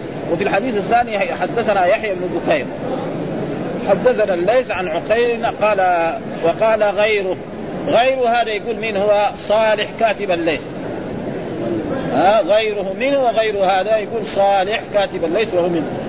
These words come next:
يعني من الذي كان يكتب للليث، نعم، ابن سعد العالم الكبير الذي المصري الذي جاء وتعلم هنا العلم من الإمام مالك رحمه الله تعالى وعاد إلى بلاده وصار ينشر العلم هنا، وهو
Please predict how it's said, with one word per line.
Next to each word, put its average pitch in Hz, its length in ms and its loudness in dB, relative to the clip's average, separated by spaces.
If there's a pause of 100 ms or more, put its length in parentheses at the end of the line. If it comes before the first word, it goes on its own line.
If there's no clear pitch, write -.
(180)
يعني 165 260 4
من 165 320 -4
الذي 160 220 2
كان 185 240 2
يكتب 180 340 0
للليث، 165 400 2 (320)
نعم، 156 280 2 (360)
ابن 165 220 0
سعد 165 280 2 (380)
العالم 147 440 2
الكبير 160 420 0
الذي 156 400 0
المصري 185 600 0
الذي 165 300 0
جاء 190 200 4
وتعلم 165 420 0
هنا 151 300 2 (440)
العلم 156 400 2
من 156 80 0
الإمام 156 360 0
مالك 165 320 2
رحمه 156 300 2
الله 156 340 4
تعالى 196 380 2
وعاد 170 260 2
إلى 156 220 2
بلاده 208 440 2 (320)
وصار 208 280 4
ينشر 170 360 0
العلم 147 340 0
هنا، 156 260 2 (320)
وهو 175 320 4